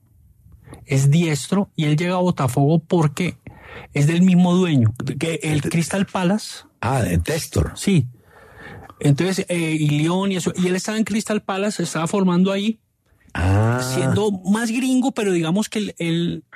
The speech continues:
Speaker 1: la familia de él es muy nicaragüense, muy de Managua.
Speaker 2: Sí.
Speaker 1: ¿Ya? Muy de
Speaker 2: Bueno, sí.
Speaker 1: coterráneos de, de Argüello, ¿te acuerdas de ese
Speaker 2: Bueno.
Speaker 1: gran boxeador nicaragüense? Bueno.
Speaker 2: No, no, y, y Ortega.
Speaker 1: Y
Speaker 2: Bueno,
Speaker 1: entonces,
Speaker 2: y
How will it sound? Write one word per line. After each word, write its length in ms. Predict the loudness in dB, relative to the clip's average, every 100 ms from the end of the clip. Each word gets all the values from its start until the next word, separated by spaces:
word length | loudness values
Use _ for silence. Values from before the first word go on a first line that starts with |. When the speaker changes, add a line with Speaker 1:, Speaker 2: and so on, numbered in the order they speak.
| -4
Speaker 1:
la 100 | 0
familia 460 | 2 2 2 -2
de 80 | 0
él 80 | 2
es 80 | 4
muy 200 | 4 4
nicaragüense, 680 | 0 0 0 2 2 2 -4 -16 _ _ -20 _ _ -20 -4
muy 220 | 2 4 4
de 160 | 4
Managua. 640 | 2 2 2 2 2 0 -4 _
Speaker 2:
Sí. 140 | 0 0 0 -8 _ -4
Speaker 1:
¿Ya? 240 | 0 0 -4 -14 0
Muy 220 | 2 4
de 420 | 0 -2 -2 -2 -4 -2
Speaker 2:
Bueno, 280 | 0 0 -2
sí. 160 | 0
Speaker 1:
coterráneos 720 | -2 0 0 0 0 0 0 2
de, 180 | 2 2
de 220 | 0 0
Argüello, 480 | 0 0 0 2 0
¿te 100 | 0
acuerdas 240 | 0 0
de 40 | 0
ese 80 | 0
Speaker 2:
Bueno. 120 | -2 0
Speaker 1:
gran 160 | 2
boxeador 480 | 2 0 0 2 2
nicaragüense? 720 | 2 0 0 2 2 2 -2 -2 -8 -2
Bueno. 280 | 2 4
Speaker 2:
No, 180 | 4 2
no, 120 | 2 0
y, 260 | 2 0
y 20 | 0
Ortega. 540 | 0 0 -2 -2 -4 -8 _ -6
Speaker 1:
Y 100 | -2
Speaker 2:
Bueno, 200 | -2 -2
Speaker 1:
entonces, 240 | -4
Speaker 2:
y 20 | -4